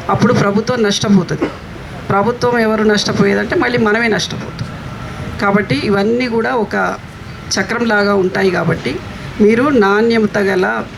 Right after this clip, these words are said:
వడ్లని ఇవ్వాలి, సరసమైన ధరని తీసుకోవాలి. ఎక్కడా కూడా మీరు రేటుకు తగ్గాల్సిన పని లేదు, అదే విషయంలో నాణ్యతకి తగ్గించి ఇచ్చే అవకాశమే లేదు. కాబట్టి అవి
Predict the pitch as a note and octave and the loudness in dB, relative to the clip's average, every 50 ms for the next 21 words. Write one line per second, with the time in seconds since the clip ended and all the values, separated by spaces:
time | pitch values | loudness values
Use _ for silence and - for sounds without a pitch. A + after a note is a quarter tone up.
0 | - - - - F3 E3+ F3 F3 F3+ F3 F3 F3 F3+ G3 G#3 G3 - - - F3+ | -14 -12 -8 -4 -2 0 0 0 0 0 0 2 4 4 2 2 0 0 0 2
1 | E3+ E3+ F3 F3 F3 F3+ A3 C#4+ D#4 - - - - - - - - - - - | 4 4 2 2 2 2 0 0 -2 -4 -8 -10 -12 -12 -10 -8 -8 -6 -2 0
2 | - G#3+ G#3 G#3+ A3+ - C4 G#3 G#3+ G#3+ G3 F#3+ F#3 F3+ F3+ F3+ F#3 G3 A3 A3 | 2 2 4 4 2 2 2 2 2 4 4 2 2 2 2 2 2 2 2 2
3 | - F#3+ F3+ E3+ - - - F3+ E3+ E3 E3 E3 G#2 B2 - - - - - - | 0 0 0 0 0 0 2 2 2 2 2 0 0 -2 -2 -4 -6 -8 -8 -8
4 | - - - F#3+ F#3+ - G#3+ A3 A#3 A3+ G#3+ G#3+ A3 A3 B3+ D4 D#4 - A3+ G#3 | -6 -2 -2 -2 -2 0 -2 0 0 2 2 2 2 0 0 -2 -2 2 2 4
5 | G#3 G3 F#3 F3 F3 F#3 G3 G#3 G#3 A#3+ A3 G#3 A3 G#3 G3 G3+ G#3+ G#3+ G3+ G#3 | 6 6 4 4 4 2 2 2 2 0 0 0 0 -2 0 0 -2 -2 -2 -2
6 | G#3+ G3+ - G3 F#3 F#3+ F#3+ G3+ G#3 G#3+ C#4+ C#4 - - - - - - - - | -4 -2 -2 0 0 2 2 2 0 0 -2 -4 -6 -10 -10 -12 -12 -10 -10 -6
7 | - G3+ G3 G3 A3+ A3+ A3+ G#3 - A3+ A3 A3+ C4 C4+ A3+ G3+ G3 G3+ G#3+ G#3+ | -2 0 0 2 2 0 0 0 -2 -2 -2 -2 0 0 0 0 2 2 0 0
8 | G#3+ - G#3+ G#3 - D4 F#4+ A#4 - - - - - - - - - G#3 G3 G3 | 0 -2 -4 -4 -2 0 0 0 -2 -4 -8 -8 -8 -8 -8 -4 -2 0 0 2
9 | F#3 F#3+ G#3+ G#3 - - B3+ A3+ G3 - - - A2 G3+ G3 F#3 - - - - | 2 2 2 2 0 0 0 0 0 0 0 0 0 2 0 -2 -4 -4 -2 0
10 | G3 G3+ G3+ A3 A3+ G#3 - A3+ A#3 A3+ F#3+ - - - - - - - - - | 0 0 0 0 0 0 0 0 0 0 0 0 -2 -4 -6 -8 -10 -10 -8 -4
11 | - G3 F#3 F#3 G3 F#3+ A3 G#3 G3 | -2 0 0 0 0 0 2 2 4